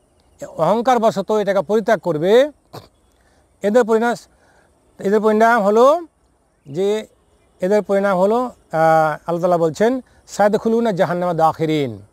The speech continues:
যে এদেরকে অবহেলিত, অপমানিত করে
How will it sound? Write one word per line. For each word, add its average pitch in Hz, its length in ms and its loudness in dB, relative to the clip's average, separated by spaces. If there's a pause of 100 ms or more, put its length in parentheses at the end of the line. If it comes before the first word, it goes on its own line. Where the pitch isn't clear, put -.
(1300)
যে 180 280 0
এদেরকে 214 680 0 (480)
অবহেলিত, 190 580 -2
অপমানিত 190 520 -2
করে 175 300 -4